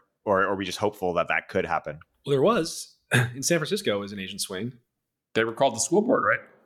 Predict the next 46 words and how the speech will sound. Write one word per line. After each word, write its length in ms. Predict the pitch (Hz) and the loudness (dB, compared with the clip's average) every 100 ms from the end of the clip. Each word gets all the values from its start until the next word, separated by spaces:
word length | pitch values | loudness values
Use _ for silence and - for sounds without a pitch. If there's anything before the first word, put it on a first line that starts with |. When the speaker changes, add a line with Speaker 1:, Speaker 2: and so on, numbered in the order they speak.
| _ _ _ _ - | _ _ _ _ 0
Speaker 2:
Yeah. 300 | 151 117 90 - _ _ _ _ | 4 4 4 -12 _ _ _ _
And, 260 | 156 185 180 | 0 2 0
and 200 | 151 220 | -2 -2
jessa. 400 | - 104 - 95 98 - | -4 -12 -8 -10 -8 -6
It 80 | |
was, 140 | 143 143 | -4 -2
they 120 | 147 | -2
were 180 | 143 147 120 | -2 -4 -2
just 260 | 147 160 | -2 -2
as 100 | 143 | -2
activated 460 | 135 127 110 110 107 | -2 -2 -2 0 0
over 120 | 104 | -2
the 80 | - | -6
crime. 440 | 123 110 92 98 _ _ _ _ _ _ _ | -4 -4 -6 -12 _ _ _ _ _ _ _
I 40 | 147 | 2
don't 140 | 185 | 4
know, 80 | 185 - - | 4 2 -2
I 60 | 175 | 0
don't 100 | 247 | 2
know 60 | |
what 100 | 202 | 0
California 440 | 160 156 165 165 120 | -2 -4 -4 -2 -2
looks 200 | 107 120 | -2 -2
like, 160 | 110 | -2
but 120 | 147 | 0
I 40 | 185 | -2
don't 140 | 233 | 0
think 220 | 233 - | -4 -6
Ca-, 180 | - - - | -10 -14 -8
San 180 | - 208 | 0 2
Francisco 300 | 196 - 165 | 0 -2 0
is 100 | 135 | 0
uniquely, 640 | 135 147 156 135 117 117 - _ _ | 0 0 0 -2 -2 -4 -12 _ _
it 120 | 135 | 2
has, 100 | 156 | 4
like, 120 | 135 | 2
a 40 | 202 | -2
huge, 480 | - 202 190 135 - | -8 0 2 2 0
huge, 280 | 143 120 | -2 -2
huge 280 | - 123 113 123 | -2 -2 -2 -4
Asian 260 | 131 127 | -4 -4
population 560 | 113 101 101 98 95 101 | -4 -4 -4 -4 -4 -4
that's 180 | 98 113 | -6 -2
not 300 | 113 110 - | -2 -2 -4
the 80 | |
same 400 | - 127 110 85 | -4 -2 -2 -4